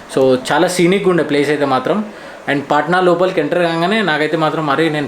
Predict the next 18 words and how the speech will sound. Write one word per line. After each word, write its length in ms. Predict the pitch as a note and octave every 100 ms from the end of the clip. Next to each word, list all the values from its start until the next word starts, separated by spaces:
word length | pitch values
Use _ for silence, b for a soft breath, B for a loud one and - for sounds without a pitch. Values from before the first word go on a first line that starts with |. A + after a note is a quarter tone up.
| -
చాలా 140 | B2+
పెద్ద 260 | C3+ A#2+ A#2
సిటీ, 340 | - D#3+ D#3
నేను 360 | C#3+ E3 - E3+
అనుకున్నా 640 | D3 D#3+ E3 A#3+ F#3 B3+ A3+ - -
కొంచెం 520 | D#3+ D#3+ E3 D#3 C#3 -
సి-, 120 | - D#3
మా 300 | B2+ B2+ A#2+
పెద్ద 220 | C3 C#3+
సిటీ 280 | D#3+ D#3 C#3
అని, 180 | D3
మరీ 260 | A3 C3+ E3
ఇంత 200 | G3 G#3
పెద్ద 120 | E3+
సిటీ 220 | D#3+ D3+
అని 120 | D#3 D3
తెలియదు 260 | C3 C#3+
నాకు. 280 | B2 G#2+